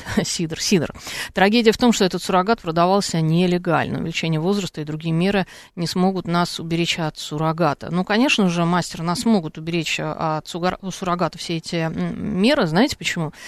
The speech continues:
А, потому что, вот, в частности, м, я уже не помню точно, в каком регионе, а, м, рассказ был,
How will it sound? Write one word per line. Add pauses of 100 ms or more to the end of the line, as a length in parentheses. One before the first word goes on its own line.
(260)
А,
потому
что,
вот,
в
частности,
м,
я
уже
не
помню
точно,
в
каком
регионе,
а,
м,
рассказ
был,